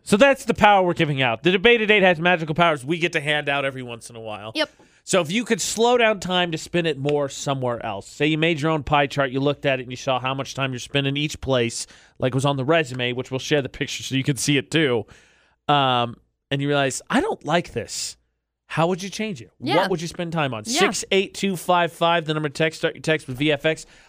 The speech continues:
Speaker 1: We have text messages we'll get to.
Speaker 2: Oh,
Speaker 1: And of course,
Speaker 2: good.
Speaker 1: You can jump on Utah's V F X on all social media for the Wasatch Pediatric Dentistry Debate at eight.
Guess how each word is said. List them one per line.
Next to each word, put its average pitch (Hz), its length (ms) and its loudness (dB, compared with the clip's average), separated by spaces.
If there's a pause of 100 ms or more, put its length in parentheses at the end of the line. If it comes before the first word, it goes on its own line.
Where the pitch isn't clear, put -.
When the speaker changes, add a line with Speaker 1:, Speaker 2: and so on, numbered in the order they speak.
(100)
Speaker 1:
We 139 120 -2
have 170 260 4
text 170 300 0
messages 139 460 -4
we'll 139 160 -4
get 147 220 -6
to. - 100 -6
Speaker 2:
Oh, 294 60 0
Speaker 1:
And 294 80 0
of - 40 -6
course, 233 400 2
Speaker 2:
good. 156 100 -10 (260)
Speaker 1:
You 127 100 -8
can 135 120 -4
jump 139 220 -2
on 131 160 -4
Utah's 139 440 0
V 135 260 -4
F 127 180 -2
X 135 240 -2
on 131 100 -4
all 139 280 0
social 135 460 -4
media 151 540 0 (320)
for 135 100 -4
the 127 80 -2
Wasatch 127 460 -2
Pediatric 120 560 -4
Dentistry 120 480 -8
Debate 117 360 -2
at 107 100 -4
eight. 107 220 0